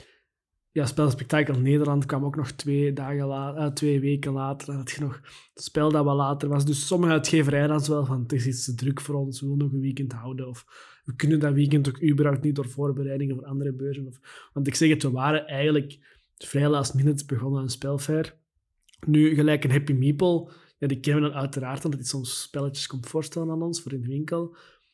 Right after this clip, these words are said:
Ja, die zei dan van, "Kijk, eh, als je dan het zelf kunt uitleggen, wil ik wel wat demo-exemplaren voorzien."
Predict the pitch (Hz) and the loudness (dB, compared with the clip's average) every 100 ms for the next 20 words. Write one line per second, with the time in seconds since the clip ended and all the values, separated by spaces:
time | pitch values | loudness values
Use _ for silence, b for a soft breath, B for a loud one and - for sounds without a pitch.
0 | b _ _ - 139 135 135 151 151 165 | b _ _ -6 -4 0 2 2 4 2
1 | 147 139 135 160 139 - _ _ - 143 | 2 0 0 -2 -4 -18 _ _ -8 -4
2 | 135 139 - 143 - 147 147 143 135 139 | -4 -8 -8 -4 -2 0 0 0 0 -2
3 | - 160 151 151 151 165 151 143 143 143 | 0 -2 0 -2 0 2 2 2 2 0
4 | 147 135 135 139 151 143 135 139 139 139 | 0 0 0 0 0 -2 -4 -4 -6 -6
5 | 131 120 131 139 143 | -8 -6 -2 -2 -2